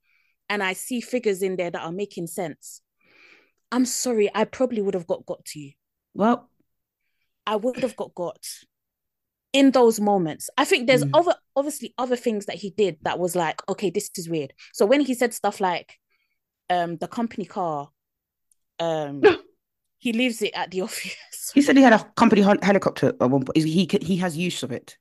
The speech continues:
Speaker 1: Oh my gosh.
Speaker 2: That's when I said, "Don't, don't fucking
Speaker 1: Helicopter.
Speaker 2: pi-," he's t-, he's pissing me off.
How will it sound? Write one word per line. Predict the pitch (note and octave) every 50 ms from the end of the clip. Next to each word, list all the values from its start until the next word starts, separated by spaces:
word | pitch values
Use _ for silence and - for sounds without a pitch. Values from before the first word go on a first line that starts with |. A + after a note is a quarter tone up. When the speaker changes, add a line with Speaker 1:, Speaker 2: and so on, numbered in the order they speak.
| _ -
Speaker 1:
Oh | - - A3+ A3+ A3
my | G#3+ G#3+ G#3 F3+
gosh. | - - - F#3+ F3 F3+ E3+ D#3 - -
Speaker 2:
That's | A#3 C#4 C#4+ E4
when | D4+
I | C#4+
said, | B3+ B3 A#3+
"Don't, | B3 B3 A#3
don't | C4 D4+ E4 -
fucking | - D#4 D4 F3
Speaker 1:
Helicopter. | C4+ B3+ - C#4
Speaker 2:
pi-," | -
he's | B3 A#3+ - -
t-, | - -
he's | - C4 B3+
pissing | C4 C4 B3+ - B3
me | A#3+ B3 A#3
off. | D#3+ B2+ C3 C3